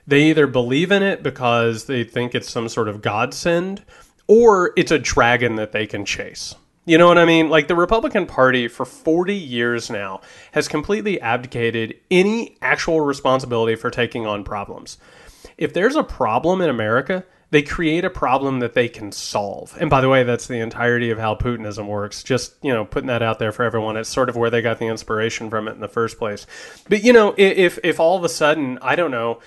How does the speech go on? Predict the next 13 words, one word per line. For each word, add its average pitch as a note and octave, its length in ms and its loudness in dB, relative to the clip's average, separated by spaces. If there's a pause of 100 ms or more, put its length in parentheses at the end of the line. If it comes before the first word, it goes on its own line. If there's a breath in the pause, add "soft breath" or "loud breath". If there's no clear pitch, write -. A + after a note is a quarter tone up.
(140 soft breath)
if D3 160 -4
Iran D#3 560 0
causes D#3 480 -2
a A#2 60 -6
problem C3+ 720 -2 (300 soft breath)
and C3+ 160 -2
Iran, C#3 600 2
uh, A2+ 560 -6 (120)
I C3+ 100 -12
don't D#3+ 120 -4
know, A2 360 -4
bombs C3+ 680 -4
something, A2 560 -6